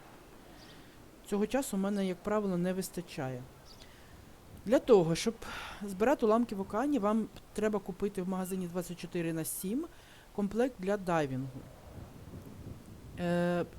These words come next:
і взяти в оренду човник. Човник я не завжди беру в оре-, в оренду, якщо уламки в мене знаходяться поблизу біля узбережжя, отак. Але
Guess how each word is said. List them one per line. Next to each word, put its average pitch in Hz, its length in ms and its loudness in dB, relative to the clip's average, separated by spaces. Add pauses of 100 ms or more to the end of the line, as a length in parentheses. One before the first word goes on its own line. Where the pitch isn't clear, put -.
(100)
і 330 220 6
взяти 220 360 2
в - 20 2
оренду 196 300 2
човник. 143 340 -2 (520)
Човник 302 400 4 (180)
я 226 200 2
не 262 180 6
завжди 208 380 2
беру 175 220 -2
в 170 80 -4
оре-, 170 260 0
в 190 60 -2
оренду, 214 580 2
якщо 196 380 0
уламки 240 560 0
в 208 40 2
мене 220 200 4
знаходяться 196 520 0
поблизу 190 560 0 (160)
біля 180 260 0 (140)
узбережжя, 160 600 -6
отак. 127 280 -8 (920)
Але 233 420 10